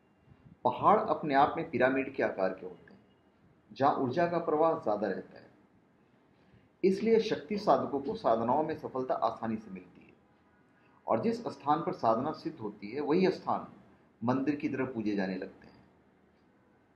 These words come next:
अनेक सिद्धों के स्थल का प्रभाव होता है।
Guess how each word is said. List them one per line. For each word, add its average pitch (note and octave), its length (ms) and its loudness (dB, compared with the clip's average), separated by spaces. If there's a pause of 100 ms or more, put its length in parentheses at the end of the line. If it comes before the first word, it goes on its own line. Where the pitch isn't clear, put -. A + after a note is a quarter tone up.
(1200)
अनेक F#3+ 340 0
सिद्धों C#3+ 320 -4
के D#3+ 180 -2
स्थल D3+ 300 -4
का D#3 180 -2
प्रभाव B2+ 480 -2
होता G#2 320 -8
है। - 80 -20